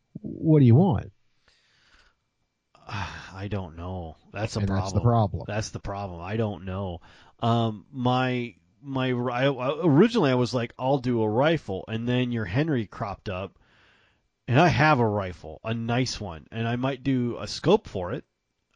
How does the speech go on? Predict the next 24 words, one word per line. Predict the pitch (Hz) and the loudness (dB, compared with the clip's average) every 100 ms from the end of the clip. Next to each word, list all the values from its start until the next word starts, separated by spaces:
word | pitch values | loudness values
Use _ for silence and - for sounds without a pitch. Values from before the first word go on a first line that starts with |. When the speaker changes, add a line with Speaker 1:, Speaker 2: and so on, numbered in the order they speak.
| - | -14
Speaker 2:
Uh, | 90 87 78 | -12 -10 -10
I | |
might | 107 113 104 | -8 -10 -6
do | 120 | -6
that | 127 123 | -4 -6
'cause | 117 | -4
I | 123 | -2
think | 185 190 | -2 -4
it's | - | -4
got | 147 - | -4 -4
the | |
screws | - - 151 | -6 -2 -2
on | 104 92 | -2 -8
top. | 101 98 | -12 -10
You | 110 | -10
can | 90 | -10
put | - 165 | -4 -2
a | |
scope | 170 - 85 80 | -2 -8 -10 -12
on | 80 | -14
it. | 92 - _ _ _ _ _ _ _ _ _ - | -16 -18 _ _ _ _ _ _ _ _ _ -4
Speaker 1:
Yes, | 131 98 113 | -2 0 -2
it | |
does. | 101 82 | -2 -6